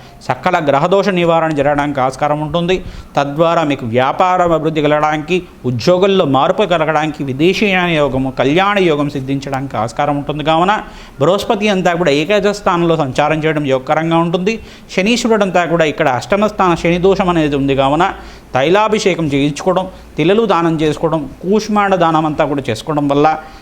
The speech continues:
సకల గ్రహదోష నివారణ జరగడానికి ఆస్కారం ఉంటుంది. ఈ యొక్క జన్మస్థ కేతు దోషం అనేది ఉంది కావున ఉలవలు దానం చేసుకోవాలి. తద్వారా మీకు అంతా కూడా రాజయోగం కలిసి వస్తుంది. ఈ యొక్క రాహుకి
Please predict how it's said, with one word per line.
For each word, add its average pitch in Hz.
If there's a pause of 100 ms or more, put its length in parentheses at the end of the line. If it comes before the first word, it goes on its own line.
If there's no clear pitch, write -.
(160)
సకల -
గ్రహదోష 175 (140)
నివారణ 170
జరగడానికి 156 (100)
ఆస్కారం 160
ఉంటుంది. 175 (380)
ఈ 147
యొక్క 151 (480)
జన్మస్థ 202 (120)
కేతు 196
దోషం 208
అనేది 160
ఉంది 151
కావున 156 (560)
ఉలవలు 233
దానం 160
చేసుకోవాలి. 170 (380)
తద్వారా 170
మీకు 156
అంతా 139
కూడా 135 (100)
రాజయోగం 170
కలిసి 131
వస్తుంది. 160 (400)
ఈ -
యొక్క 131 (1300)
రాహుకి 196